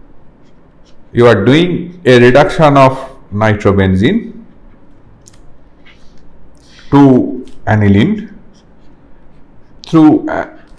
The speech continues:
an electrochemical process, where to do this reduction you will need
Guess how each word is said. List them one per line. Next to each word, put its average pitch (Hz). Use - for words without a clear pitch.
an 120
electrochemical 135
process, 107
where -
to 147
do 185
this 175
reduction 127
you 139
will 143
need 156